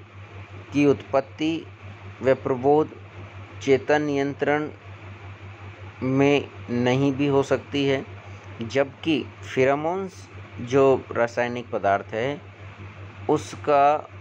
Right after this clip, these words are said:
उत्पत्ति और प्रबोध सारा का सारा जो है वो चेतन मस्तिष्क से होता है। इस तरह से हम जो है वो देख सकते हैं कि वर्टिब्रेट जंतुओं में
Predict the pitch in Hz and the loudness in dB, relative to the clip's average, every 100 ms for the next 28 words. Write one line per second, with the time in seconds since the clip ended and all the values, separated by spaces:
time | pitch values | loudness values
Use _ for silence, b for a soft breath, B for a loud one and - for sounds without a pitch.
0 | - - - 135 - - 156 160 - - | -10 -8 0 -2 -2 -4 -2 -2 -6 -2
1 | 131 120 139 143 135 110 - - - - | -2 0 -2 2 4 2 0 -14 -18 -16
2 | 98 - 127 135 147 139 - 123 120 107 | -14 0 2 2 0 -4 0 2 2 0
3 | 110 131 135 131 - 104 135 165 - 113 | -4 -6 -4 -4 -2 0 0 0 -2 -6
4 | 113 - 104 - - 113 95 - 82 85 | -6 -4 -6 -6 -2 0 0 -2 -4 -4
5 | B B B 143 - 165 170 175 156 160 | B B B -2 2 2 2 2 0 0
6 | 151 - - - 113 107 123 127 123 113 | -4 -10 -16 -12 -10 0 4 4 4 4
7 | 120 - 123 101 127 135 131 131 113 110 | 2 2 0 2 0 2 0 0 0 0
8 | 139 131 151 143 131 117 107 113 110 107 | -2 -2 -4 -2 -2 -2 -2 -4 -2 -4